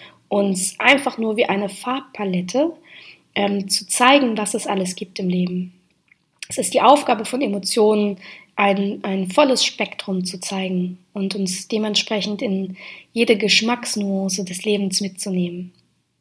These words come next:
Und unsere Reaktion darauf, unser, unsere Ablehnung oder unsere Freude,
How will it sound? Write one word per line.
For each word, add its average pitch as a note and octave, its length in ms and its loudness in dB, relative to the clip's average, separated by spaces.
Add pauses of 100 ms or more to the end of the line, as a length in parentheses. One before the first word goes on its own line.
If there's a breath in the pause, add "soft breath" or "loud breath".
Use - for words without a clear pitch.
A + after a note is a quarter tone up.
(580 loud breath)
Und G3 340 0
unsere B3 400 4
Reaktion A3 640 2
darauf, F3+ 720 0
unser, F#3 720 0 (420)
unsere G3+ 300 -2
Ablehnung G3+ 640 0
oder F#3+ 180 -4
unsere F#3 300 -4
Freude, G#3+ 680 2